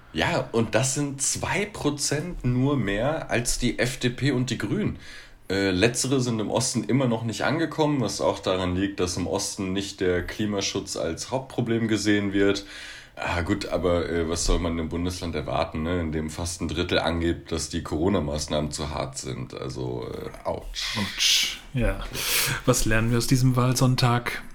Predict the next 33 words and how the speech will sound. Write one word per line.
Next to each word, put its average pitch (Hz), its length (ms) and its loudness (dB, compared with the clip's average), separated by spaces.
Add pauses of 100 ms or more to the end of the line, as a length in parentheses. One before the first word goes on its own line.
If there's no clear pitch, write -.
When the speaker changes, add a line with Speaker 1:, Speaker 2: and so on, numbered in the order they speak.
(160)
Speaker 2:
Naja, 123 360 4
eigentlich 117 380 2
gar 104 160 2
nicht 104 160 2
so 95 180 2
viel, 95 300 0
denn 104 220 4
wie 139 100 6
die 139 160 2
Wahlen 113 320 2
in 104 100 2
Baden-Württemberg 95 840 2
und 98 160 0
Rheinland-Pfalz 95 580 2
vor 104 120 -2
einigen 95 320 0
Wochen 101 320 2 (380)
zeigt 214 280 6
auch 156 80 4
die 113 160 6
Wahl 107 220 4
in 104 80 4
Sachsen-Anhalt 101 640 0
einen 104 140 4
regionalen 95 500 4
Einschlag. 92 540 0 (720)
Von - 180 -4
daher 92 520 2 (1000)
Speaker 1:
Ja, 80 320 0 (480)
alles, 85 400 2
äh, 87 140 4
bleibt 76 540 0
regional. 76 440 -4